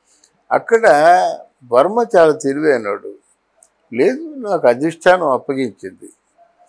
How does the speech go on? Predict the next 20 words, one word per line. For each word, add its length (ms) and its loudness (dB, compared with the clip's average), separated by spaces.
ఏం 240 0
చెప్పింది? 800 -6
పవన్ 260 2
కళ్యాణ్ 440 -2
నిలబడతాడు, 880 -4
మీరు 180 0
గెలిపించండి, 1080 -4
మీరు 360 -2
చేసిన 300 0
మంచి 460 -4
ఇవ్వరకనే 580 -2
పోదు, 520 -10
ముందుగా 440 2
ఒక 300 -2
ప్రామిస్, 600 -4
మీరు 200 2
ఒక 220 4
రూపాయి 280 2
ఖర్చు 300 -2
పెట్టకుండా 760 -4